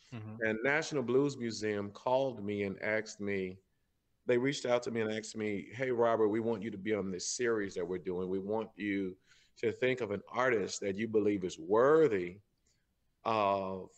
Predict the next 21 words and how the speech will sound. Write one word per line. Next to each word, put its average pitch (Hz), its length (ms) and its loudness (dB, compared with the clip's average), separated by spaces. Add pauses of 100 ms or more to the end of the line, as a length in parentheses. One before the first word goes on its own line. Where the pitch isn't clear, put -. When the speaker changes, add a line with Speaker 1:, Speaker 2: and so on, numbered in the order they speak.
(240)
Speaker 2:
of 117 120 -2
a 117 60 0
tribute." 117 440 2
I 143 120 2
had 233 140 2
never 135 240 4
done 127 260 2
a 143 60 2
tribute 107 580 -4
performance 101 540 -4
before. 85 440 -2
This 104 180 -6
was 113 180 -10
Speaker 1:
Mm-hmm. 107 180 -4
Speaker 2:
actually 120 280 -6
my 82 120 -14 (140)
first. 110 320 2 (400)
I've 147 220 0
done 156 420 4
in 143 120 4
my, 139 140 4